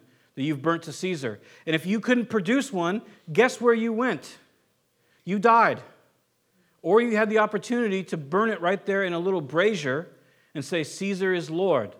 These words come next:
Ad-, Adonai, sir, it wouldn't be Adonai, it's Hebrew, but "Caesar is the Lord,"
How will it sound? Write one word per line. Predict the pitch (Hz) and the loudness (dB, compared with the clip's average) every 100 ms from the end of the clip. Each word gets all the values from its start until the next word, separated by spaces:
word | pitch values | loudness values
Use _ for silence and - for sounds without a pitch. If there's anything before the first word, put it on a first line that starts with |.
| _ _ _ 143 | _ _ _ -10
Ad-, | 151 - | -10 -4
Adonai, | 165 165 165 165 123 | -2 0 0 -2 -2
sir, | - 147 | -4 -8
it | 147 | -6
wouldn't | 151 147 | -6 -6
be | 131 131 | -4 -6
Adonai, | 131 131 127 | -6 -8 -8
it's | 123 | -10
Hebrew, | 170 139 123 | -8 -6 -6
but | 123 | -8
"Caesar | - 180 175 | -8 -4 -4
is | 160 131 | -4 -6
the | 139 | -6
Lord," | 135 151 120 101 | -2 0 0 -4